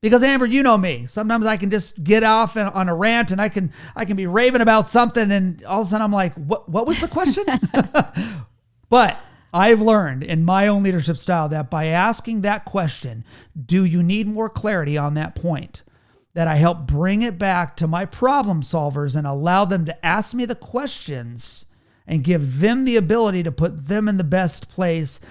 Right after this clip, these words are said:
to help solve those major problems. Leaders, hear me when I say this. You think that you're making a ton of sense when you're talking to your people, right? You think that you're really clear, but in reality,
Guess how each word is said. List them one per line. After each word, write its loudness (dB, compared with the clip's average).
to 2
help 2
solve 0
those -2
major -2
problems. -8
Leaders, 4
hear 2
me 2
when 2
I 2
say -2
this. -10
You 0
think 0
that 0
you're 0
making 2
a 2
ton 4
of 0
sense -2
when 0
you're 0
talking 0
to -2
your -4
people, -2
right? -2
You 2
think 2
that 2
you're 4
really 4
clear, 0
but 0
in 2
reality, 4